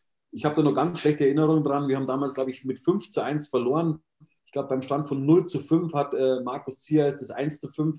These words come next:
erzielt. Ähm, ja, und dann eben fehlen zwei Schlüsselspieler den Löwen. Miren Moll wird, äh, mehrere Monate ausfallen und Sascha Mölders. Das sind die beiden Taktgeber in dieser Mannschaft. Ich weiß jetzt nicht, wer eben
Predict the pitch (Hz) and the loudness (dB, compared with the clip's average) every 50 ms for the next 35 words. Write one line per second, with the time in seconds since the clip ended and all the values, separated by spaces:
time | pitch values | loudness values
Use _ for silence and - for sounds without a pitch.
0 | - - 113 113 - - - 156 170 180 180 175 - _ _ _ _ _ _ _ | -6 -10 -10 -10 -10 -8 -4 0 0 0 0 0 -4 _ _ _ _ _ _ _
1 | _ _ - 123 131 135 131 131 117 131 143 156 156 151 131 123 113 131 135 139 | _ _ -2 0 2 4 4 2 2 2 2 4 4 4 2 2 0 0 -2 -2
2 | 135 117 107 131 156 151 143 131 135 - 147 143 151 151 147 - - 135 147 151 | -4 -4 -2 -2 0 0 0 -2 -2 -2 0 2 2 2 0 0 0 0 0 0
3 | - - 180 190 185 - 196 160 - - 135 127 120 110 117 110 110 107 107 107 | 0 2 0 0 0 -2 -8 -10 -6 -2 0 2 2 2 0 0 0 0 0 0
4 | 104 104 107 107 - - 139 131 135 131 127 123 113 117 147 185 185 170 - - | -2 -2 -6 -8 -6 -4 -2 0 2 2 2 2 0 0 0 0 0 -2 -4 -10
5 | - 123 123 - - 131 127 127 - - - - 117 117 110 110 - _ _ _ | -14 -14 -12 -6 -2 -2 -2 -4 -6 -12 -10 -8 -8 -8 -8 -8 -10 _ _ _
6 | - 123 127 127 127 127 123 117 117 120 135 156 185 185 165 156 131 117 156 165 | 0 2 4 4 4 4 2 0 0 2 2 2 2 2 2 2 0 2 0 -2
7 | 160 - - 147 151 151 147 147 139 - 139 139 - - 143 139 147 180 196 151 | -2 -2 -2 0 0 0 -2 -2 -4 -4 -6 -6 -4 -2 -2 2 4 4 4 4
8 | 113 - - - - _ - 135 - - 165 160 160 160 160 143 160 160 151 147 | 2 -4 -8 -16 -20 _ -12 -6 0 2 2 4 4 4 4 4 4 4 2 0
9 | 143 165 - - - - 139 131 127 127 127 120 110 117 113 117 110 107 107 107 | -2 -6 -6 -8 -8 -2 2 2 2 2 2 -2 -2 -4 -2 -2 -2 -2 -2 -4
10 | 104 98 - - - 110 - 123 139 139 143 139 - - - 170 202 - - _ | -6 -8 -12 -14 -12 -6 -4 -2 -2 0 0 -2 -2 -2 -2 -2 -2 -4 -8 _
11 | - - _ _ _ 113 127 156 175 160 - 143 151 160 165 175 170 170 165 - | -20 -20 _ _ _ 2 4 4 4 4 4 4 4 4 6 4 0 -2 -4 -6